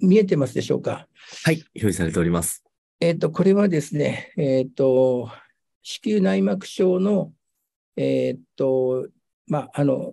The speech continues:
Speaker 1: 原発性不妊症の患者さんはですね、えー、どうして不妊症になるのかなというふうなね、あの、わかんないところもあるんですけれども、えー、そういう患者さんはですね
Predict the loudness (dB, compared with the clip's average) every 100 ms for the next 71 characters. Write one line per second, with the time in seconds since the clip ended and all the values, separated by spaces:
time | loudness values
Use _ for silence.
0 | -2 0 0 -2 0 0 2 2 2 2
1 | -2 -2 -4 -4 -2 -4 -2 -2 -2 -4
2 | -6 -8 -8 -12 _ -20 _ _ -4 -2
3 | 0 0 0 0 -2 -4 -8 -12 -16 _
4 | -2 0 2 0 0 0 0 0 0 0
5 | 2 2 4 4 2 0 0 0 -2 -4
6 | -4 -2 -4 0 0 0 -6 _ _ _
7 | -4 0 2 0 -4 -6 -6 -6 -4 -4
8 | -2 0 0 -2 -2 -2 -2 -2 -2 -2
9 | -2 -4 -6 -4 -2 0 2 0 0 _
10 | _ _ -8 -4 -4 -2 2 4 4 0
11 | -2 -4 -2 0 -2 -2 -4 -2 -2 -4
12 | -6 -6 -6